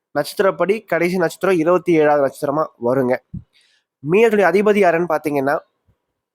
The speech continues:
குரு பகவான். ரேவதியின் அதிபதி யாருன்னு பாத்தீங்கன்னா புதன் பகவான். மீனம் ரேவதியை பொறுத்த வரைக்கும் ராசி அதிபதி ராசிக்கு ஐந்தாம் இடத்துல அமர்ந்து ராசியை பார்க்கிறார். நட்சத்திராதிபதினு சொல்லப்படக்கூடிய புதன் ராசிக்கு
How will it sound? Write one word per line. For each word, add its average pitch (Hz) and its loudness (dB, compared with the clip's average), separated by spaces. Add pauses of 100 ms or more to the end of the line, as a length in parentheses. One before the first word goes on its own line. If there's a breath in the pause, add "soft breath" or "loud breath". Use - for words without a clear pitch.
(200)
குரு 160 2
பகவான். 165 0 (580)
ரேவதியின் 208 2
அதிபதி 175 2
யாருன்னு 156 2
பாத்தீங்கன்னா 139 -4 (140)
புதன் 135 -4
பகவான். 120 -4 (1700)
மீனம் 240 4 (120)
ரேவதியை 214 2
பொறுத்த 165 0
வரைக்கும் 196 0 (140)
ராசி 151 0
அதிபதி 196 0
ராசிக்கு 175 -2
ஐந்தாம் 175 0
இடத்துல 151 -4
அமர்ந்து 175 -2
ராசியை 143 -2
பார்க்கிறார். 131 -4
நட்சத்திராதிபதினு 190 -2
சொல்லப்படக்கூடிய 156 -2
புதன் 160 -2 (760)
ராசிக்கு 196 0